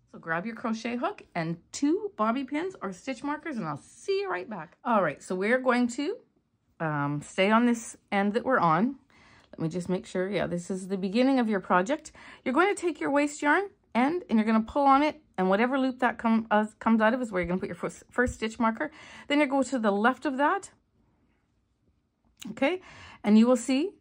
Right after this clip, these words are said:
that, um, this one right here, your, your yarn end is coming out here, but it's right beside this one, so we're gonna pick that up. So to the left of this one, there's two, one right on top of the other. You're gonna take the top one. We know there are forty-six stitches,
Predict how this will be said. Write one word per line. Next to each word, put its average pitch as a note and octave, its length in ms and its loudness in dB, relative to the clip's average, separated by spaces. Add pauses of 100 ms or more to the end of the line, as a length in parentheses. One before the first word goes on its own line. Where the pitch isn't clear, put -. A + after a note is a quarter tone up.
(200)
that, F#3 420 2 (140)
um, E3+ 460 4 (600)
this B3 220 0
one C#4 100 2
right B3 180 4
here, B3+ 260 -2 (240)
your, G#3 220 0
your F#3 520 0
yarn G#3 280 4
end A3+ 140 2
is A3 80 -12
coming A3 240 2
out G3 140 0
here, F#3+ 140 -2
but D#3+ 120 -2
it's - 140 -6
right G3 160 2
beside E3+ 320 -2
this D#3 180 -8
one, A#2+ 120 -6
so - 120 -14
we're D3+ 60 -6
gonna D3+ 140 -4
pick - 240 -10
that C#3 160 0
up. - 140 -8 (320)
So B3 140 4
to A#3+ 160 0
the C#4 100 2
left C4 380 2
of G#3 300 6
this A#3 260 -2
one, C#4 220 2
there's F3 260 -4
two, F#3 220 0
one E3+ 200 0
right A3 140 2
on A3 80 2
top G#3 200 0
of G3 60 -8
the F3+ 100 0
other. F3 120 -2
You're E3 100 -4
gonna D#3 160 -6
take F#3 180 -6
the - 60 -20
top D#3+ 300 0
one. C#3 140 -6 (320)
We B3 80 2
know B3 200 6
there B3+ 220 0
are F3+ 60 2
forty-six A3+ 880 -4
stitches, - 680 -10